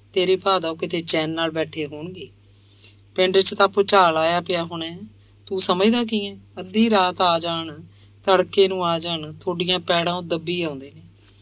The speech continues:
ਕੈਲੇ ਅੰਦਰੋਂ ਜਿਵੇਂ ਆਪਣਾ ਕੋਈ ਡਰ ਬੋਲ ਰਿਹਾ ਹੋਵੇ। ਸ਼ਰਾਬ ਤਿੱਖੀ ਸੀ, ਪਹਿਲੇ ਤੋੜ-, ਤੋੜਦੀ।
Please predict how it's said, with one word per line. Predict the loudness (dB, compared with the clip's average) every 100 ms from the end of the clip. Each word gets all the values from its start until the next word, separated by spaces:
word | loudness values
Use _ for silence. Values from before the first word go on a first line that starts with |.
| -20 _ -6
ਕੈਲੇ | 2 4 4 2
ਅੰਦਰੋਂ | 0 -4 -4
ਜਿਵੇਂ | -6 -4
ਆਪਣਾ | -6 -6 -6 -6
ਕੋਈ | -6
ਡਰ | -4 -2 -2
ਬੋਲ | -6 -10 -8
ਰਿਹਾ | -12
ਹੋਵੇ। | -12 -16 -20 -20 _ _ -20 -20 _
ਸ਼ਰਾਬ | -4 0 4 2
ਤਿੱਖੀ | 0 -8 -6 -2
ਸੀ, | 0 -2
ਪਹਿਲੇ | -4 -4 -4 -2
ਤੋੜ-, | -6 -6 -6 -6 -12 -12
ਤੋੜਦੀ। | -8 -6 -4 -6